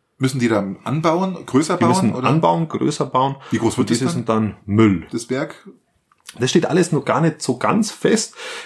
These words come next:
Speaker 2: Es steht auch noch gar nicht ganz fest, was genau für Stoffe kommen. Ich glaub,
Speaker 1: Mhm.
Speaker 2: verhältnismäßig fest steht, dass das aus Müll gewonnen wird.
Speaker 1: Ja, klar.
Speaker 2: Und
Speaker 1: Heißt
Speaker 2: fest
Speaker 1: doch.
Speaker 2: steht,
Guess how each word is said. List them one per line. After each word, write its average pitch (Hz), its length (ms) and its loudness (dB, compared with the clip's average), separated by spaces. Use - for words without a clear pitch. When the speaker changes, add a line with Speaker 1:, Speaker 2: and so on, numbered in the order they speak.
Speaker 2:
Es - 80 -6
steht 165 300 2
auch 139 100 -2
noch 143 120 0
gar 123 140 0
nicht 143 160 0
ganz - 280 -2
fest, - 500 -2
was - 260 -4
genau 127 260 2
für - 340 -2
Stoffe 143 360 0
kommen. 202 380 2
Ich - 60 -2
glaub, 120 160 0
Speaker 1:
Mhm. 127 260 -4
Speaker 2:
verhältnismäßig 147 640 0
fest - 320 -6
steht, 139 240 -4
dass - 120 -10
das - 160 -8
aus - 220 -14
Müll 131 240 4
gewonnen 180 460 0
wird. - 240 -4
Speaker 1:
Ja, 113 100 0
klar. - 200 0
Speaker 2:
Und 98 80 -8
Speaker 1:
Heißt 120 160 2
Speaker 2:
fest 156 220 2
Speaker 1:
doch. - 80 -6
Speaker 2:
steht, 160 320 0